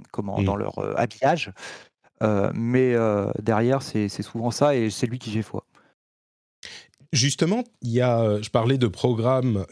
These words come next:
Speaker 2: qui, euh, analysent ton, t-, ta machine. On, on ne va pas jusque-là. Mais par contre, euh, en regardant des speedruns, il y a toujours effectivement des chronomètres ou même d'autres détails, euh,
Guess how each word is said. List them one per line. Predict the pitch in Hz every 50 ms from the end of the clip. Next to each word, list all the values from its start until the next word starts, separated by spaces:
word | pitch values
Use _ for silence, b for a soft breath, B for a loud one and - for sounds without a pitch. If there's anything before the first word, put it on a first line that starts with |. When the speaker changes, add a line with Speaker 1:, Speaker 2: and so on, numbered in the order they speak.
| 117 -
Speaker 2:
qui, | - - - 110 104 107 101 98 98 98
euh, | 92 90 90 90 87 87 87 87 85 90 90 87 -
analysent | - 104 98 110 104 95 110 113 101 92 -
ton, | - 90 90 90 87
t-, | 95 - 101 87
ta | 85 - 90
machine. | 90 98 - - 170 180 165 113 - 107
On, | 107 101 98 - -
on | 113 101 98
ne | 98 95 92
va | 90 92 92
pas | 87 - 107 95
jusque-là. | 98 98 - - - 101 110 151 190 220 208 B B B B B B B B B B B -
Mais | 120 113 113
par | 107 127 110 107 -
contre, | - 190 220 226 214 - - - -
euh, | 127 110 104 104 -
en | 113 101
regardant | 110 107 113 113 104 98 117 123 123
des | 110 107 98
speedruns, | - - - 104 113 135 180 196
il | 190
y | 147 117
a | 104
toujours | - - - 117 131 175 180 156
effectivement | 120 - 120 98 - - 117 139 147 147
des | 127 107
chronomètres | - - 110 110 117 147 185 202 196 - -
ou | 117
même | 113 110 107 98
d'autres | 101 101 139 165 170 - - 127 110
détails, | 104 107 104 - - 135 151 175 196 180 123 98 B B B B B B B 117
euh, | 117 110 107 101 101 98 98